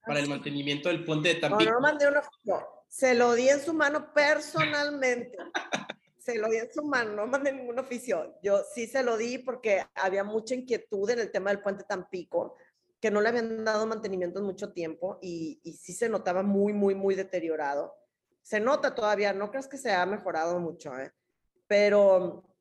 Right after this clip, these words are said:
Speaker 1: me supe que el, el secretario de Comunicaciones y Transportes iba, iba a ir al Congreso y gracias a Dios el presidente de la comisión es, es, es de Monterrey, se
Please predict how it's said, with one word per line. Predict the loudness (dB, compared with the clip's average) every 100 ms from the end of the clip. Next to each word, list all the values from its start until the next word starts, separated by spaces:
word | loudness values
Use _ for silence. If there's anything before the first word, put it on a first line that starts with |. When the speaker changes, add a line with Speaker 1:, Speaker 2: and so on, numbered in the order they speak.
| _ _ -12 -4
Speaker 1:
me | -2 -2
supe | -2 0
que | 2
el, | 0 0
el | -2 -2 -4
secretario | -6 -2 -2
de | -2
Comunicaciones | -4 -4 -6 -8
y | -6
Transportes | -6 -6 -2 -2 -2 -2 -4 -4
iba, | -4 0 0 -2 -4
iba | -4 -2
a |
ir | -2
al | -4
Congreso | -6 -4 -4 -4 -8 -10 _ _ _ _ _ -8
y | -4 -2 0 0 0 0
gracias | 0 0 -2
a | 0
Dios | 0 0
el | -4 -6
presidente | -6 -6 -2 -2
de |
la | -2 -4
comisión | -8 -6 -2 -2 -2 -6 -2
es, | -2 -2 -8 -12
es, | -12 -12 _ _ -8
es | -8 -8 -10
de | -4
Monterrey, | -2 -2 -2 -2
se | -4